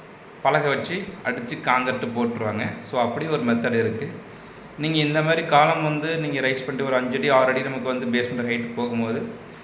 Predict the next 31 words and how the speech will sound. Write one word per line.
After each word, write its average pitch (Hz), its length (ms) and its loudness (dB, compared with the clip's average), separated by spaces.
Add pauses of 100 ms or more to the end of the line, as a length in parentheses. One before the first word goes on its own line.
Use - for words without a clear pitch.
(180)
காலம் 151 300 6
பாக்ஸ் 143 360 2
காங்கிரீட் 135 420 2
போட்ட 135 220 0
பிறகு 139 580 -2 (760)
பிரிக் 127 180 -4
வால் 143 300 2
பண்றது 127 560 0 (480)
ரொம்பவும் 131 420 2
நல்லது. 117 500 0 (640)
So, 117 440 2
அதுதான் 120 340 0
வந்து 123 300 0
சரியான 127 420 0
மெத்தடுன்னு 120 520 2
அப்படின்னு - 280 -6
சொல்லுவோம். 107 400 -6 (540)
அதை 113 160 -2
கண்டிப்பா 113 300 0
ஃபாலோ 113 420 2
பண்ணணும். 104 340 -4 (840)
காங்கிரீட்டை 139 440 2
வந்து 131 220 -2 (100)
ஷூ 139 180 -2
மார்க் 127 280 2
பண்ணிட்டு, 117 400 2
சாரி, 110 240 -4 (120)
காலம் 131 280 4
ஷூ 139 220 -2
மார்க் 120 300 2
பண்ணிட்டு, 110 480 -2